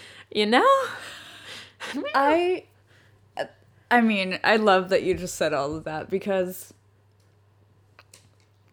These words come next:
Speaker 2: it, it kind of comes back to that thing of, like, thinking that comfort is lazy or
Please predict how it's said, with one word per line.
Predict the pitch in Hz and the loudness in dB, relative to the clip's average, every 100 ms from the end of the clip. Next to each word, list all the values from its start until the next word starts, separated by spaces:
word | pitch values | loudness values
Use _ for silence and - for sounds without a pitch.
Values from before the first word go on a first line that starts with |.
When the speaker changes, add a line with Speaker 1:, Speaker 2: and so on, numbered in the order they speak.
| _ _ _ _ _ _ _ _ _ _ _ _ _ _ _ _ _ _ _ _ _ _ _ _ _ _ _ _ - | _ _ _ _ _ _ _ _ _ _ _ _ _ _ _ _ _ _ _ _ _ _ _ _ _ _ _ _ -14
Speaker 2:
it, | 226 - | -14 -4
it | 262 240 - | 0 0 -2
kind | - 247 302 | -4 2 4
of | 381 339 | 2 -2
comes | - 247 240 214 | -2 2 4 2
back | 180 196 302 | 0 -2 -2
to | - 220 | -2 0
that | 202 - | 0 -2
thing | - 247 262 | -2 0 2
of, | 254 | 2
like, | 190 185 180 - _ _ _ _ _ _ _ | 0 -2 -4 -10 _ _ _ _ _ _ _
thinking | - - 226 220 240 214 | -20 -2 2 2 0 -2
that | 175 - - | -4 -10 -14
comfort | 165 190 202 - 190 175 - | -8 -4 -4 -2 -2 -2 -6
is | 180 165 165 - - _ - | -4 -4 -4 -12 -20 _ -18
lazy | - 185 262 196 165 135 - - | -4 0 2 0 -2 -8 -10 -8
or | 190 185 180 180 180 | -2 2 2 0 -4